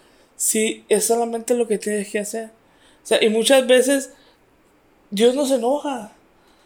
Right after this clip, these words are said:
Dios no es una persona que esté arriba de, "Ah, te voy a matar ahorita, te voy a mandar un re-", no, o sea, no. Dios es fiel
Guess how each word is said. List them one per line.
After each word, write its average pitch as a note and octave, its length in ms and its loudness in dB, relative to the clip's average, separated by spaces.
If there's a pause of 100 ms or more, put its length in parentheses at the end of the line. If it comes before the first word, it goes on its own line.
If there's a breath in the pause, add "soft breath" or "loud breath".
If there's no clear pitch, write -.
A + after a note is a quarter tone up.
(140 soft breath)
Dios A3+ 240 2
no C4+ 80 0
es B3+ 100 0
una C4 220 -2
persona A#3 280 0
que B3 80 -2
esté A#3 280 2
arriba A#3+ 340 2
de, G#3 200 -2 (440 loud breath)
"Ah, C4+ 260 6
te B3 120 0
voy B3+ 100 4
a B3 200 6
matar A3+ 520 2
ahorita, G#3+ 580 2
te G3 80 -2
voy G3+ 100 4
a G#3 40 -2
mandar G#3 240 0
un G3+ 180 -4
re-", G3 120 -4
no, A#3 160 2
o C4+ 100 4
sea, B3 140 4
no. B3+ 360 0 (520 soft breath)
Dios A#3+ 340 6
es C4 240 4
fiel B3 420 2